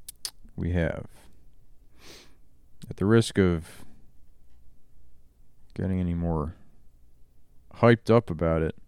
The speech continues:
let me see if there's any good bits from this, uh, Nevermind lawsuit thing. So yeah, this is the fourth time he's filed to, to do this. Hmm.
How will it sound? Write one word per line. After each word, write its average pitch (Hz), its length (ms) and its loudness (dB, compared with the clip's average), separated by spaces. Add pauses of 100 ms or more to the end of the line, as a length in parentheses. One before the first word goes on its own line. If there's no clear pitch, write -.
(1160)
let 123 120 4
me 139 80 8
see 147 120 6
if 127 100 8
there's 101 180 6
any 95 200 8
good 85 260 2
bits 87 200 2
from 85 180 -2
this, 82 280 -4
uh, 78 240 0
Nevermind 78 440 -2
lawsuit - 380 -6
thing. - 300 -6 (3750)
So - 100 -2
yeah, 101 60 8
this 135 120 6
is 165 120 2
the 113 100 4
fourth 110 400 4
time 117 320 4
he's 117 140 4
filed 117 500 2
to, 110 420 2 (300)
to - 100 -6
do 117 200 0
this. 135 360 -4 (2750)
Hmm. 95 240 2